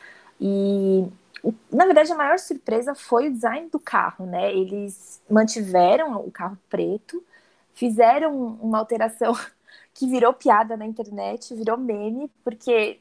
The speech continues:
todo mundo comentou porque tinha um degradê prata pro branco, né? Meio prata, meio branco atrás, com um monte de, em vez das estrelas de três pontas, com A M G. E isso virou muita piada, porque tem muito A M G nessa parte do degradê, na parte de trás.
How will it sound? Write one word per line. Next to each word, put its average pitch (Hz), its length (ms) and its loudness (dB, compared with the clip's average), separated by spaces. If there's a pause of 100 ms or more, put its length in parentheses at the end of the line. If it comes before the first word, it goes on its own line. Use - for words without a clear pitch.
todo 254 220 2
mundo 247 120 -10
comentou 233 400 -2
porque 247 180 -8
tinha - 180 -6
um 240 80 -2
degradê 220 680 0 (520)
prata 208 540 -2
pro 214 160 -12
branco, 214 500 -6
né? 214 140 -6
Meio 202 140 -8
prata, - 440 -2
meio 208 180 -8
branco 214 300 -4
atrás, 214 400 0 (640)
com 285 200 0
um 294 40 -2
monte 294 400 4
de, 262 160 -6
em 254 280 -2
vez 233 240 4
das 226 160 0
estrelas 214 480 -2
de 208 80 -14
três 226 280 -6
pontas, 269 460 -2
com 285 400 -12
A 247 180 4
M 269 260 0
G. 226 360 0 (180)
E 262 400 -4
isso 294 220 -2
virou 254 320 4
muita 254 300 0
piada, 226 260 2
porque - 260 -6
tem 349 160 2
muito 277 380 0
A 220 80 2
M 220 160 0
G 214 220 -4
nessa 214 260 -6
parte 208 340 -2
do 220 100 -4
degradê, 208 520 -2
na 202 120 -18
parte 214 300 -8
de 240 120 -20
trás. 240 340 0